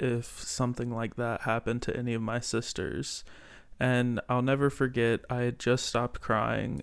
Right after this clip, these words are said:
and I thought I'd pulled myself together when I had a lady walk up to me and ask if she could give me a hug. And I'd had people come up to me while I was out with my sign, but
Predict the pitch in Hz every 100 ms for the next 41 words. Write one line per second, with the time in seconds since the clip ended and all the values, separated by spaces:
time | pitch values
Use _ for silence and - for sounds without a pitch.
0 | - 120 113 113 113 - 113 113 117 -
1 | - 123 123 120 120 117 117 - 113 113
2 | 107 107 123 131 - - - - 120 117
3 | 117 - 120 123 123 120 120 120 120 113
4 | 120 - 117 - 123 113 117 - - 120
5 | 117 120 - 110 117 - 120 - 110 117
6 | 113 113 110 104 135 120 110 - - -
7 | - - - - - 151 147 143 123 170
8 | 156 147 - 127 131 - 127 123 117 -
9 | 120 120 113 117 117 120 113 113 113 117
10 | 117 - 113 113 113 113 113 113 117